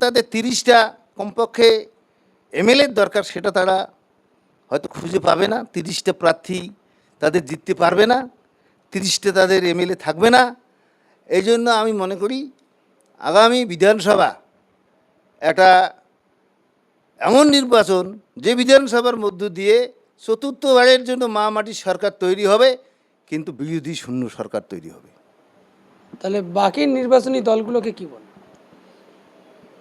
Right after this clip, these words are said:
Speaker 1: বাকি নির্বাচনী দলগুলো এখানে কে দ্বিতীয় হবে, সেটার একটা বিজেপি এবং মার্ক্সবাদী কমিউনিস্ট পার্টির মধ্যে একটা তাদের লড়াই হবে, কে দুই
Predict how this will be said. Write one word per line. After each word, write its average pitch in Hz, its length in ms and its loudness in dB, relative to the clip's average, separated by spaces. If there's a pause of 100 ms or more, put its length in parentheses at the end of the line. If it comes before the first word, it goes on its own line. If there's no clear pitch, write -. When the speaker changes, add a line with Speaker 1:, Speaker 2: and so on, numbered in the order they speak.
(300)
Speaker 1:
বাকি 220 340 6
নির্বাচনী 269 600 4
দলগুলো 247 400 2 (120)
এখানে 240 240 2 (140)
কে 220 120 6 (760)
দ্বিতীয় 220 380 -2
হবে, 233 160 -2
সেটার 214 400 -2
একটা 214 160 2 (180)
বিজেপি 208 320 -8 (100)
এবং 196 160 2 (240)
মার্ক্সবাদী 190 440 0 (140)
কমিউনিস্ট 185 400 -4
পার্টির 190 360 4
মধ্যে 160 200 4 (120)
একটা 160 180 6 (1000)
তাদের 165 300 4 (240)
লড়াই 156 320 4
হবে, 156 180 -2 (920)
কে 226 120 6
দুই 190 180 0